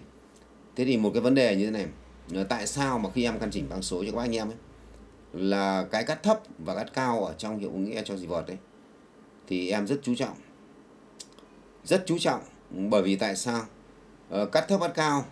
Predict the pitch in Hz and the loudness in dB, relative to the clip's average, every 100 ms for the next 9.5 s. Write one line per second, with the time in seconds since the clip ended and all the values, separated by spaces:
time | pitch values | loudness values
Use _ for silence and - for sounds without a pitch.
0 | - - - 90 95 95 92 110 127 127 | -16 -20 -8 -2 2 2 2 0 2 4
1 | 98 92 98 107 110 90 76 71 92 104 | 4 2 -2 -2 -2 -4 -6 -6 -6 -6
2 | 107 98 - 117 107 170 170 - - 95 | -6 -4 2 2 4 2 -2 -8 -10 -8
3 | 98 80 78 90 98 98 285 - - - | -6 -6 -6 -6 0 0 0 -4 -18 -20
4 | - - - - - - 107 107 107 104 | -20 -20 -20 -20 -20 -6 0 2 4 4
5 | 101 98 107 117 135 170 202 - - - | 4 4 4 6 4 2 -2 -10 -20 -20
6 | - - 98 95 95 90 143 - 226 226 | -12 0 2 4 2 0 -2 0 0 0
7 | 90 117 117 104 92 92 120 120 113 110 | -6 -4 -4 -4 -4 -2 -2 -2 -2 0
8 | 101 92 82 156 131 120 101 - 98 104 | 0 -2 -2 -2 0 0 0 -4 -4 -4
9 | 101 90 104 95 98 | -4 -6 -2 2 2